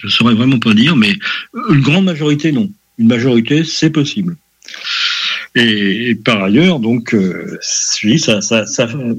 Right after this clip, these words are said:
les journalistes un petit peu, euh, euh, peut-être pas des bons journalistes, justement, euh, posent pas les bonnes questions, ils posent des questions qui, qui leur facilitent la vie, quoi. Et qui peut-être permettent, euh, de, de se moquer un peu des gens.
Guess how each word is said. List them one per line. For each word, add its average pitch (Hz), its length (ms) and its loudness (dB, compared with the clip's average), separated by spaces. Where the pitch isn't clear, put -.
les 180 260 4
journalistes 185 580 0
un 127 120 -2
petit 127 180 -8
peu, 143 120 -2
euh, 104 1700 -2
euh, 113 220 0
peut-être 147 260 2
pas 170 120 0
des 160 100 2
bons 143 160 0
journalistes, 143 380 4
justement, 120 680 0
euh, 92 40 0
posent 143 240 0
pas 143 120 0
les 131 100 0
bonnes 120 220 2
questions, 127 460 2
ils 117 120 2
posent 131 220 0
des 117 100 4
questions 113 340 0
qui, 92 640 2
qui - 80 -2
leur 113 140 0
facilitent 110 440 -2
la 131 100 2
vie, 147 180 2
quoi. - 260 -8
Et 117 40 -6
qui 110 140 -2
peut-être 113 280 0
permettent, 117 460 0
euh, 98 240 2
de, 98 240 4
de 98 160 2
se 101 120 -2
moquer 110 220 2
un 104 80 2
peu 104 140 -2
des 117 100 2
gens. 147 220 2